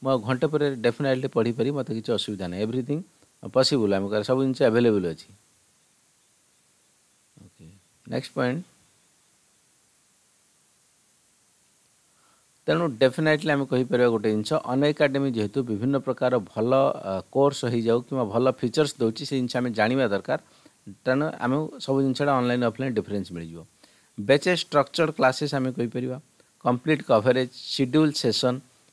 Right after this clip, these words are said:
ଏସବୁ ଜିନିଷ actually ଅନଏକାଡେମୀ ଦ୍ୱାରା benefit ପାଇପାରିବେ ବ୍ୟାଚେସ୍ମାନଙ୍କରେ।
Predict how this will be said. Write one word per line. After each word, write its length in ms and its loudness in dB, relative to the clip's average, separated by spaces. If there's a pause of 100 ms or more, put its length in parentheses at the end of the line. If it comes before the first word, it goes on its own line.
ଏସବୁ 300 0
ଜିନିଷ 240 0
actually 300 0
ଅନଏକାଡେମୀ 640 0
ଦ୍ୱାରା 200 0
benefit 460 -6
ପାଇପାରିବେ 500 -8
ବ୍ୟାଚେସ୍ମାନଙ୍କରେ। 800 -10